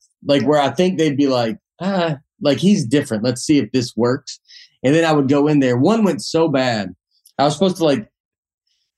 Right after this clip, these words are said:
I never, like, committed to the part that I was gonna go do. I just went in as me. And so, I, you know, then you're in there with people that are, like, wearing you know, co-, wearing the appropriate attire and all this stuff. And, you know, I'm not doing it. I didn't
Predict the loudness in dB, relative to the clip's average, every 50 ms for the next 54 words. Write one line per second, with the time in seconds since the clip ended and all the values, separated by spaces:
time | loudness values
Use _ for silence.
0 | _ _ _ -4 -2 0 2 2 2 2 2 2 2 0 -2 -2 -6 -4 -4 -2
1 | -2 -2 -2 0 0 0 -2 -2 -4 -2 -2 -2 -2 -2 -2 0 0 0 -2 -2
2 | -2 -2 0 0 0 0 0 0 0 0 0 0 0 0 0 -2 0 0 0 0
3 | 0 0 0 0 2 2 2 0 -2 -2 0 0 0 0 -2 _ _ _ _ _
4 | _ -8 -6 -4 -2 -4 -4 -6 -8 -4 0 0 2 2 2 2 0 -2 -4 -8
5 | _ _ _ _ _ _ -18 -12 -8 -6 -2 0 2 2 2 2 2 2 2 4
6 | 4 4 4 2 2 2 0 -2 -2 -2 -2 -2 -2 0 0 -2 0 0 0 -2
7 | -2 -2 -2 0 0 0 0 0 -2 -4 -6 -8 -16 _ _ _ _ -16 -10 -4
8 | -2 0 0 0 0 -2 -4 -4 -2 0 0 0 0 0 0 2 2 2 2 2
9 | 2 2 0 0 -2 -2 -2 -2 -2 -2 -2 -2 -2 -2 -4 -4 -2 -2 0 0
10 | 0 -2 -2 -4 -4 -4 -4 -4 -2 0 0 0 0 -2 -4 -6 -6 -4 -2 -2
11 | -2 -4 _ _ _ -6 -2 0 0 0 0 -2 -4 _ _ _ 0 2 2 4
12 | 4 2 2 2 2 2 0 0 0 0 2 2 2 2 0 0 -2 -4 -2 -2
13 | -2 -2 -2 -8 _ -4 -2 0 0 2 0 -2 -4